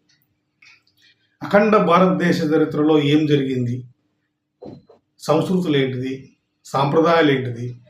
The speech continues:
ఎంతమంది రాజులు పరిపాలించారు, ఆ రాజులు ఈ ప్రపంచానికి ఏమేం మెసేజ్ ఇచ్చారు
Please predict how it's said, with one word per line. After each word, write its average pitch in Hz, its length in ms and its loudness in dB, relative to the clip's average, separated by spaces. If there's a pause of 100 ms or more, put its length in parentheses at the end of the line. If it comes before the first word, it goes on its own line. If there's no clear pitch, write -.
(280)
ఎంతమంది 180 720 4
రాజులు 156 480 2
పరిపాలించారు, 127 920 -6 (500)
ఆ 139 160 -2
రాజులు 175 880 2 (540)
ఈ 165 160 -2
ప్రపంచానికి 180 1200 2
ఏమేం 185 260 4
మెసేజ్ 175 340 2
ఇచ్చారు 123 440 -4